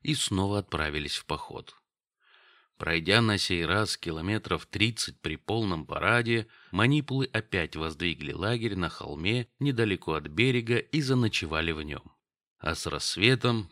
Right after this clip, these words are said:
подкрепившись грубой походной едой, разделились на две небольшие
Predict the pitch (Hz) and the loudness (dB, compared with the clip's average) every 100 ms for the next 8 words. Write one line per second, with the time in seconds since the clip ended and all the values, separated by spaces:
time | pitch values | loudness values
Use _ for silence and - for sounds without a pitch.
0 | - 90 - 80 - 123 113 - 110 82 | -2 -2 -2 -6 -2 -2 -2 0 0 0
1 | 78 87 120 110 104 - 80 98 101 87 | -2 0 0 0 0 -2 -6 -2 0 2
2 | 80 76 82 127 127 85 82 87 78 82 | 0 0 2 2 2 -2 0 0 0 -2
3 | 107 139 117 - 98 82 82 123 120 95 | 0 0 -2 -2 -2 0 2 4 2 2
4 | 82 76 - 104 | 2 2 -2 -2